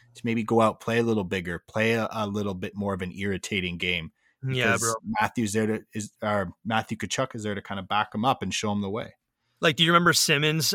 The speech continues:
Speaker 2: after that first fight against Ben Chiarot when he turned around to the bench and started raising his hands up and everybody was just all fired up?
Speaker 1: Yeah, exactly. I mean, the players even said post-game that, that, that, that fight was the, was the spark for them to, to
Speaker 2: Yeah.
Speaker 1: come back and win that, uh,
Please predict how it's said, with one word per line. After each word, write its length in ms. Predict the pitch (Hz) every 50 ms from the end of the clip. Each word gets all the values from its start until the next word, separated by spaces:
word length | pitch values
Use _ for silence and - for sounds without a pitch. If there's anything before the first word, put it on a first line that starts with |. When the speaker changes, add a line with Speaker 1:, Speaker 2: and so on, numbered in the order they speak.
| -
Speaker 2:
after 240 | 160 147 147 - 175
that 240 | 147 135 123 - -
first 260 | 160 143 143 - -
fight 220 | - 147 127 139 143
against 320 | 131 135 139 127 - -
Ben 180 | 131 123 131 135
Chiarot 500 | - - 156 139 131 123 123 127 139 -
when 120 | 139 131
he 80 | 127 120
turned 340 | - - - 147 147 147
around 280 | 147 143 131 131 143 135
to 40 | 131
the 100 | 131 135
bench 380 | 117 110 123 123 147 143 -
and 80 | 147 127
started 320 | - - 147 127 127 131
raising 340 | 117 127 127 131 127 - 151
his 140 | 131 123 -
hands 340 | - 123 110 117 123 117 131
up 220 | 139 127 135 -
and 100 | 147 127
everybody 360 | 123 123 135 131 120 135 127
was 120 | 123 123 117
just 220 | - 127 - -
all 120 | 120 120 117
fired 340 | - - 123 123 123 120 117
up? 160 | 113 120 127 - _ _ _ _ _ _ _ _ - - - _ - - - - _ _ _ _ -
Speaker 1:
Yeah, 160 | 107 113 -
exactly. 440 | 110 98 - 147 160 - - 113 107
I 40 |
mean, 140 | 104 113 113 113
the 60 | 107
players 340 | - - 127 123 120 113 135
even 180 | 127 127 120
said 280 | - - 139 131 120 -
post-game 600 | - 143 131 131 - - - 147 160 160 139 123
that, 160 | 113 110 -
that, 260 | 120 113 120 - - _ -
that, 240 | 107 110 104 - -
that 200 | 117 117 117 -
fight 300 | - - 127 135 - -
was 240 | 123 120 113 107
the, 420 | 107 120 117 113 113 110 110 104 87 92
was 160 | 110 104 101
the 100 | 110 107
spark 380 | - - - 156 - - -
for 100 | - -
them 340 | 117 107 101 101 101 98 98 - _ _ -
to, 200 | - 117 110 107
to 80 | -
Speaker 2:
Yeah. 100 | 120 117
Speaker 1:
come 200 | 110 - 113 113
back 240 | 110 110 110 107 -
and 120 | 117 110 107
win 140 | 113 113
that, 340 | 113 113 113 110 104 - -
uh, 300 | 117 110 107 107 104 98